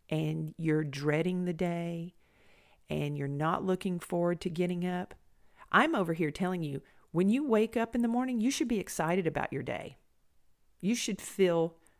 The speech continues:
joy to get up and say, "Oh my gosh, I've, I've been given another day of life. I've been given a beautiful day of living, and I wonder what the potential is. I wonder what the day will hold for me."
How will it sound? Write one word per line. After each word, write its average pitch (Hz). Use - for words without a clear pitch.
joy 160
to 160
get 170
up 160
and 147
say, 165
"Oh 190
my 180
gosh, 170
I've, 165
I've 165
been 170
given 165
another 151
day 147
of 143
life. 147
I've 202
been 175
given 170
a 156
beautiful 196
day 143
of 147
living, 151
and 147
I 151
wonder 208
what 202
the 185
potential 180
is. 175
I -
wonder 269
what 254
the 220
day 190
will 180
hold 190
for 143
me." -